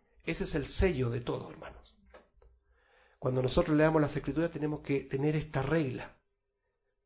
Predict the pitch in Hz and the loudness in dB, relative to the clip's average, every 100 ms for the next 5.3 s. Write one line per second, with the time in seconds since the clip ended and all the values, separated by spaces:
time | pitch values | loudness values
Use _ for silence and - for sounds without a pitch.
0 | _ 131 117 120 110 127 185 220 - - | _ -6 -4 -4 0 2 2 0 -6 -20
1 | _ _ _ _ _ _ _ 123 - 127 | _ _ _ _ _ _ _ -8 0 6
2 | 156 202 208 - - _ _ _ _ _ | 8 8 4 -6 -18 _ _ _ _ _
3 | _ - 123 120 123 131 107 - - _ | _ -10 -2 0 4 2 0 -6 -20 _
4 | _ _ _ _ _ - 120 113 120 139 | _ _ _ _ _ -8 -6 -2 2 4
5 | 131 - | 2 0